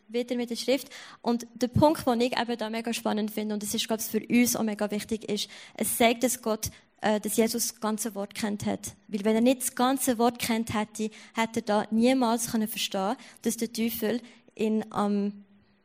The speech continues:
also, verarschen. Ja, sorry, es ist mir gerade nichts anderes in den Sinn gekommen. Aber <laughs> dass er, ähm, nur eine halbe Wahrheit erzählt. Weisst, er hätte das nicht gemerkt, wenn er nicht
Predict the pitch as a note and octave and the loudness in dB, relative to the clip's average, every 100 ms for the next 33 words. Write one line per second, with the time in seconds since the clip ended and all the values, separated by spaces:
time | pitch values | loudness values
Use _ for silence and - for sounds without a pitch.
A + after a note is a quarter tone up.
0 | _ _ G#3 - G3 - _ _ _ _ | _ _ -12 -12 -14 -16 _ _ _ _
1 | _ _ _ _ _ _ _ _ _ _ | _ _ _ _ _ _ _ _ _ _
2 | _ _ _ _ - G3+ G3+ - G3+ G3 | _ _ _ _ -12 -10 -8 -8 -8 -6
3 | G3 - G#3+ G3+ - - G#3+ G#3+ A3 A3+ | -8 -2 0 0 -2 -4 -4 -4 -2 -2
4 | A#3 A3 B3 A#3 G#3 G3+ F3+ - - - | -2 -4 -4 -4 -4 -6 -6 -8 -4 0
5 | A#3 - - C4+ C4+ A3+ A#3 - - - | 2 4 6 6 6 6 4 -4 -8 2
6 | A3+ A3+ A#3 A#3+ B3+ A#3 A#3+ A3 A3 G#3+ | 2 4 4 4 4 4 4 4 2 0
7 | G3 G3+ A3+ G#3+ - A3+ - F#3+ F#3 - | 2 2 2 -2 -2 -6 -2 -4 -6 -12
8 | _ _ _ G#3+ A3 A#3+ B3 B3 A#3 A#3+ | _ _ _ 0 2 4 2 2 0 0
9 | B3+ C4+ C4+ - A3+ B3+ - - - - | 4 2 2 -2 0 0 -2 -6 -10 -20
10 | - _ - G#3+ G#3 G#3+ G#3+ G#3 | -20 _ -8 -2 0 0 -2 -4